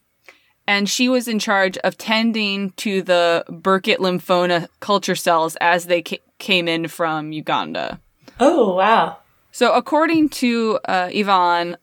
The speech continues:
Speaker 1: the lymphoma cells arrived in these, like, green thermos flasks, and Yvonne would try to culture them immediately by growing them in teeny glass insulin bottles.
Speaker 2: Oh, wow.
Speaker 1: And every,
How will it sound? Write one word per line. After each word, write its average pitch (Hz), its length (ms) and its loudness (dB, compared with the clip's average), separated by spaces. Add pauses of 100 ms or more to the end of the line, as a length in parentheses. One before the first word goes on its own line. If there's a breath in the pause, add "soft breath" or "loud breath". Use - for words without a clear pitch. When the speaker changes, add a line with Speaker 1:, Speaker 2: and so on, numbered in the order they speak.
(140)
Speaker 1:
the 196 320 -4
lymphoma 240 640 2
cells 196 320 2
arrived 180 420 4
in 175 80 -4
these, 165 160 -4
like, 151 220 -6
green 240 340 2
thermos 185 420 -2
flasks, 170 760 0 (160)
and 170 560 0 (560 soft breath)
Yvonne 220 320 0
would 214 100 -2
try 202 200 0
to 185 80 -2
culture 226 380 -2
them 190 200 2
immediately 175 880 0 (320)
by 185 140 2
growing 185 420 2
them 175 140 0
in 165 100 -2
teeny 185 500 -4
glass 156 440 2
insulin 156 480 -4
bottles. 123 680 -2 (160)
Speaker 2:
Oh, 202 320 2
wow. 180 140 -2
Speaker 1:
And 180 260 2
every, 240 320 2